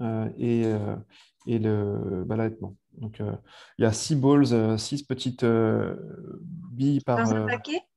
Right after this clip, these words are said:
Speaker 1: par paquet, ouais, voilà.
Speaker 2: C'est emballé individuellement. Une fois que vous ouvrez le paquet, euh, vous le refermez ensuite et vous avez vos balls, euh, comme ça.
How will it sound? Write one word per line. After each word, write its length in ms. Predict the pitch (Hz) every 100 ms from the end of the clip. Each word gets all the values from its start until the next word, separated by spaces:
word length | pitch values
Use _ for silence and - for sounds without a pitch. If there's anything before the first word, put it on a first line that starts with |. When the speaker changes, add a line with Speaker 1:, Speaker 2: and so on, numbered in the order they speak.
| _ - -
Speaker 1:
par 240 | 131 107 -
paquet, 240 | 131 143
ouais, 120 | 139
voilà. 360 | 120 117 160 - _ _ _ 269
Speaker 2:
C'est 100 | 262
emballé 320 | 247 262 277
individuellement. 840 | 269 277 277 254 294 294 320 359
Une 100 | 311
fois 120 | 302
que 60 | 269
vous 140 | 254
ouvrez 200 | 262 254
le 80 | 254
paquet, 500 | 254 247 - 277 269
euh, 80 | 240
vous 140 | 226
le 60 | 233
refermez 440 | 233 233 233 240 233
ensuite 360 | 226 - -
et 60 | 226
vous 160 | 208 226
avez 180 | 214
vos 140 | 220 220
balls, 260 | 214 233 220 226
euh, 160 | 214 -
comme 140 | 226
ça. 220 | 226 226